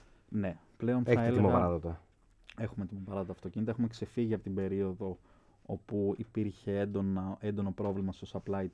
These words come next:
Speaker 1: chain των, ε, οχημάτων, που αυτό είναι ευχάριστο για, για την αγορά. Α, άρα παραδίδουμε πολύ πιο
Speaker 2: Εσείς
Speaker 1: άμεση
Speaker 2: κάνετε
Speaker 1: σχέση
Speaker 2: και
Speaker 1: με το
Speaker 2: οικονομικό
Speaker 1: παρελθόν.
Speaker 2: έλεγχο;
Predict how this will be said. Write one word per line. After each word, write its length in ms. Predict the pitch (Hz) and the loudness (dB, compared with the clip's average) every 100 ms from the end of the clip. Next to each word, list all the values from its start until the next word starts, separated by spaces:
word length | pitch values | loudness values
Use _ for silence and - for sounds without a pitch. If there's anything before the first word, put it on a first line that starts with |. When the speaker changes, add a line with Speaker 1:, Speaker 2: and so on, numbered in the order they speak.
| - | -6
Speaker 1:
chain 340 | 98 95 95 95 | -6 -2 -4 -4
των, 380 | 92 92 92 92 | -4 -4 -2 -4
ε, 280 | 92 92 92 _ _ _ - | -4 -6 -10 _ _ _ -10
οχημάτων, 840 | 98 - 95 95 98 - 139 156 - _ | -10 -8 -4 -2 -2 -4 -4 -4 -6 _
που 140 | - 113 | -4 -4
αυτό 260 | 113 117 | -4 -2
είναι 140 | 107 107 | 0 0
ευχάριστο 880 | - 110 101 95 - 101 92 90 87 _ - _ _ _ _ - | -4 -4 -4 -4 -8 -6 -6 -6 -10 _ -20 _ _ _ _ -18
για, 720 | 90 95 92 90 92 92 90 95 - - - | -6 -2 -2 -2 -4 -6 -8 -12 -20 -20 -10
για 160 | 104 | -8
την 160 | 90 92 | -4 -4
αγορά. 520 | 90 90 92 110 156 - _ _ _ _ _ | -2 -2 -2 -2 -4 -8 _ _ _ _ _
Α, 140 | - 107 107 104 104 104 104 107 104 104 101 - | -6 -2 0 2 2 2 0 0 -2 -4 -6 -4
άρα 240 | 113 107 | 0 0
παραδίδουμε 640 | 107 101 98 110 101 101 | 2 0 0 -2 -2 -2
πολύ 280 | - 95 95 | -2 -4 -4
πιο 600 | - - 92 90 87 87 | -6 -6 -2 -2 -4 -8
Speaker 2:
Εσείς 200 | - - | -12 0
Speaker 1:
άμεση 200 | 98 95 | 2 4
Speaker 2:
κάνετε 280 | 131 139 139 | 6 6 6
Speaker 1:
σχέση 140 | 104 | 6
Speaker 2:
και 100 | 113 | 8
Speaker 1:
με 20 | |
το 60 | 104 | 8
Speaker 2:
οικονομικό 140 | 95 | 8
Speaker 1:
παρελθόν. 300 | 117 104 95 | 8 8 8
Speaker 2:
έλεγχο; 380 | 98 110 90 - | 4 4 4 2